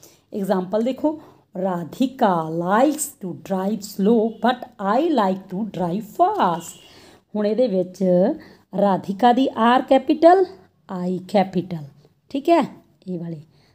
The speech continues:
ਸੋ I hope ਕਿ ਹੁਣ ਤੁਹਾਨੂੰ ਸਮਝ ਲੱਗ ਗਿਆ। ਸ਼ੀਨਾ likes apple, ਸ਼ੀਨਾ ਦੀ ਐਸ ਵੱਡੀ ਕਿਉਂਕਿ ਕਿਸੇ ਦਾ ਨਾਮ ਆ ਬੇਟਾ। ਥਰਡ ਰੂਲ ਕੀ ਆ? The names of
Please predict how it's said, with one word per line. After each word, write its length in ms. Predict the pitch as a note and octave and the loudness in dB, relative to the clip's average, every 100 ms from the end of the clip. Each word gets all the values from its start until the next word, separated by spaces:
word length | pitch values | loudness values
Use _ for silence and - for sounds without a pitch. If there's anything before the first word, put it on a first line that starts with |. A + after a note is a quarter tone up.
| _ | _
ਸੋ 200 | _ G3 | _ -6
I 100 | F3+ F3 | -4 -2
hope 260 | G#3 G#3 | -4 -6
ਕਿ 100 | - | 0
ਹੁਣ 160 | A3 A#3 | 2 2
ਤੁਹਾਨੂੰ 160 | A#3+ A#3+ | 2 0
ਸਮਝ 220 | C4 C4+ | 2 4
ਲੱਗ 180 | C4+ B3+ | 4 4
ਗਿਆ। 160 | D4+ D#4 - _ _ | 2 -4 -14 _ _
ਸ਼ੀਨਾ 420 | - - A#3+ C4+ C4+ G3 | -14 -4 4 4 4 2
likes 420 | F3+ A3+ B3+ - - G3+ | 2 2 0 -4 -4 0
apple, 360 | B3 A3+ F3 | 0 2 0
ਸ਼ੀਨਾ 480 | D#3 - F#3+ F#3 G3 | 0 -6 0 2 2
ਦੀ 200 | G3 C4 - | 2 0 0
ਐਸ 220 | F#3+ F#3+ F3 | -2 -2 -4
ਵੱਡੀ 260 | E3+ E3+ | -4 -4
ਕਿਉਂਕਿ 420 | G#3+ G3 F3 A3 E4 G4 - _ - | -2 -2 0 0 0 -2 -20 _ -14
ਕਿਸੇ 240 | - F#3+ | -8 -6
ਦਾ 140 | E3+ | -2
ਨਾਮ 380 | C4+ A#3+ G3 E3+ | 0 2 0 0
ਆ 60 | D#3+ | -4
ਬੇਟਾ। 260 | D#3+ D#3 D3+ - _ _ _ _ - | -6 -8 -12 -14 _ _ _ _ 0
ਥਰਡ 280 | D4 D4 A3+ | 4 4 2
ਰੂਲ 220 | G3+ G3 F3 | -2 -2 -2
ਕੀ 240 | F#3 F#3 | 0 0
ਆ? 80 | G#3+ | 0
The 160 | - A#3 | 4 8
names 480 | A3+ B3 C#4+ C#4+ B3+ | 8 8 8 8 6
of 120 | B3 | 2